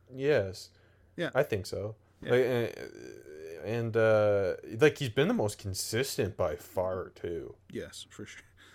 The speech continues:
Speaker 1: But
Speaker 2: It's
Speaker 1: don't draft running backs in the first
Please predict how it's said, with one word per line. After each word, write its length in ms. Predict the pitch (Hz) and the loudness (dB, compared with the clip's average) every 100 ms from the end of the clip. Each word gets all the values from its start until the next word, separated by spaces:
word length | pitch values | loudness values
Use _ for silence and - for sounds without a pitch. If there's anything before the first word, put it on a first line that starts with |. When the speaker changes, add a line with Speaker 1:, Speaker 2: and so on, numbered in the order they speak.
| - _ | -20 _
Speaker 1:
But 160 | 135 131 | 6 6
Speaker 2:
It's 200 | 185 - | 4 4
Speaker 1:
don't 340 | 160 294 - | 4 4 -2
draft 440 | 110 120 147 208 - | 2 6 6 6 2
running 300 | 123 165 160 | 2 2 4
backs 340 | 147 147 147 | 6 6 4
in 100 | 143 151 | -4 -2
the 140 | 143 - _ _ - | -2 -6 _ _ -14
first 340 | - 131 - | -8 -8 -10